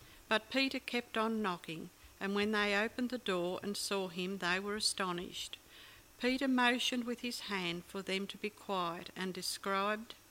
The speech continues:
how the Lord had brought him out of prison. "Tell James the brother and brothers about this," he said, and then he left for another place. In the morning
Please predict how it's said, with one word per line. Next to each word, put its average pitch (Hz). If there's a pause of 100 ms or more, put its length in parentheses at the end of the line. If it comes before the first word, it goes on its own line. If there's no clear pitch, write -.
(500)
how 226
the 226
Lord 185
had 180
brought 196
him 208
out 185
of 220
prison. 180 (520)
"Tell 262
James 202
the 202
brother 185 (220)
and 226
brothers 175
about 185
this," 180
he 196
said, 165 (440)
and 185
then 196
he 220
left 196
for 190
another 175
place. - (460)
In 254
the 269
morning 220